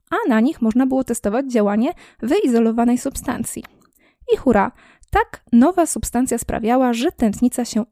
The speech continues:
obkurczała. Cały żmudny eksperyment się powiódł. Dużo radości, szampan i konfetti. Nazwiska naukowców wyryte w annałach. I tylko biedny Page wyszedł trochę jak Zabłocki na mydle –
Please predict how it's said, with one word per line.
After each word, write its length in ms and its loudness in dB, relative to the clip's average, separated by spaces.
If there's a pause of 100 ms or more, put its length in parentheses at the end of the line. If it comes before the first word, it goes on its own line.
obkurczała. 760 -2 (440)
Cały 320 0
żmudny 300 0
eksperyment 640 -4
się 220 0
powiódł. 420 -2 (480)
Dużo 200 2
radości, 460 0
szampan 560 0
i 100 0
konfetti. 840 -4 (260)
Nazwiska 440 0
naukowców 580 0
wyryte 500 0
w 80 -10
annałach. 760 -2 (720)
I 120 2
tylko 380 0
biedny 320 2
Page 300 2
wyszedł 280 -2
trochę 260 -2
jak 120 0
Zabłocki 440 -2
na 120 4
mydle – 360 2